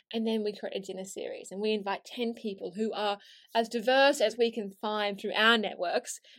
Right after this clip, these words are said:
Probably could be even more diverse, but we, we, you know, we have people there who are neuroscientists or work in marketing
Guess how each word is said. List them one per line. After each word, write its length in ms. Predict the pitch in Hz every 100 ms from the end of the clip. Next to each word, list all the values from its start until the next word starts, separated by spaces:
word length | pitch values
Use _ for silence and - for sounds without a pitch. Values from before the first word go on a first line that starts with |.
| -
Probably 260 | 415 359
could 160 | 359 311
be 80 | 262
even 220 | 254 233
more 160 | 247 269
diverse, 420 | 262 285 320 339
but 220 | - 226 -
we, 240 | 202 240 -
we, 120 | 233
you 80 | 214
know, 100 | 185
we 120 | 190
have 220 | 220 208
people 260 | - 220 208
there 160 | 208 214
who 120 | 214
are 60 |
neuroscientists 960 | 240 294 320 262 262 190 175 185 - -
or 80 | 180
work 220 | 202 220
in 160 | 262 320
marketing 600 | 349 339 269 226 196